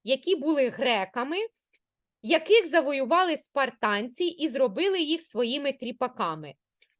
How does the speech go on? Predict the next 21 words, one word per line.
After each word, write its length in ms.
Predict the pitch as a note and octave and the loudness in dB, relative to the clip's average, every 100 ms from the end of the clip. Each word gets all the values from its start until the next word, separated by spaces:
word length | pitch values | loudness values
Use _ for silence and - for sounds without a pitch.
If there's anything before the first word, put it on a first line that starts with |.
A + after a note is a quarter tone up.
| _ | _
Освіта 600 | B3 C4+ - C4+ F4 E4 | 0 0 -2 0 2 0
була 300 | B3 D4+ D4+ | 0 0 0
спрямована 720 | D4+ - C#4 D4 E4+ D#4 C#4 | 0 -2 0 2 0 0 -2
тільки 640 | C4+ - F#4 F4+ C#4 C4 | -4 -2 4 4 2 -2
на 140 | A#3 G#3+ | -2 -2
військову 520 | A3 - - B3 A3 | -4 -6 -2 0 0
справу, 600 | A3 - G#3 F3 E3 D#3+ _ _ | -6 -2 0 0 -4 -10 _ _
тому 340 | - E4 F#4+ E4 | -2 0 2 0
в 100 | G#3+ | 0
науці 680 | C#4+ F#4+ F4+ C#4+ - A3+ | 2 4 6 4 0 -8
та 160 | A3 G#3 | -4 -6
культурі 720 | G#3 A3+ G#3+ F4+ A4+ A4 E4 - | -4 -8 -6 4 6 6 2 -8
Спарта 800 | - - A#3 A3 C4+ D#4+ G4+ G4 | -18 -4 0 4 2 2 -2 -2
не 160 | F#4+ | -2
досягла 640 | C4 E4 - D#4 C4+ C4 | -4 -6 -2 -2 0 -2
зовсім 640 | G3+ G#3+ C#4+ A3 - C#4+ C4 | -2 2 2 2 -6 -6 -6
нічого. 680 | C4+ - A#3 E3 E3 C#3+ - _ _ _ _ _ _ | -8 -4 0 0 -2 -12 -16 _ _ _ _ _ _
Діти 420 | G3 E4 B4 F#4+ | 0 4 6 4
були 300 | A3+ D4+ F4+ | 0 -2 -2
державною 680 | B3+ B3+ G#3 D4+ D#4 B3 G#3 | 0 0 2 -2 -2 -6 -6
власністю. 920 | F3 G3 F#3+ F#3+ G3+ F#3 - F#3+ F3 | -4 -2 -2 -4 -12 -12 -12 -10 -10